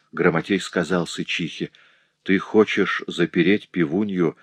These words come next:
в одном из подвалов Краснорукова, но ты знаешь, что они совсем рядом с рекой, и зимою вода всегда затапливает подвалы.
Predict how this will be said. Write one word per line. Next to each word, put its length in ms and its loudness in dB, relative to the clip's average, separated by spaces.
в 100 -2
одном 320 0
из 140 -8
подвалов 540 0
Краснорукова, 880 -4
но 120 -4
ты 160 2
знаешь, 680 2
что 300 4
они 160 4
совсем 480 0
рядом 380 2
с 120 -14
рекой, 540 2
и 100 -2
зимою 460 6
вода 300 4
всегда 460 -2
затапливает 800 0
подвалы. 580 -2